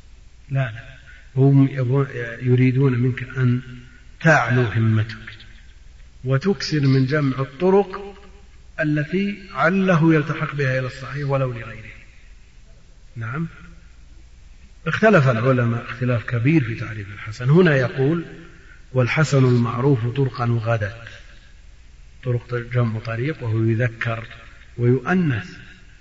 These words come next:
طرق من، تقول من طريق آخر كما تقول من طريق أخرى، فالطريق يذكر ويؤنث، وطرقا سكن ل-، للحاجة لضرورة الوزن،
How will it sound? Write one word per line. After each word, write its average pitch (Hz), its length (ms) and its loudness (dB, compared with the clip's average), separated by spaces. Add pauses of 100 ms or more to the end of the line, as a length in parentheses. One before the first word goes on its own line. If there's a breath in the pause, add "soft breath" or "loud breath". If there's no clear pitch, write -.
(560)
طرق 131 260 0
من، 139 220 4
تقول - 260 2
من 175 120 8
طريق 131 500 0
آخر 120 340 -2 (1400)
كما 151 200 0
تقول 117 300 -2
من 190 120 4
طريق 143 400 2
أخرى، 110 360 -4 (800)
فالطريق 131 640 -2
يذكر 131 460 0
ويؤنث، 110 800 0 (840)
وطرقا 127 600 2 (120)
سكن 135 420 -2
ل-، 110 340 -4 (800)
للحاجة 110 600 -6
لضرورة 110 600 -6
الوزن، 113 420 -2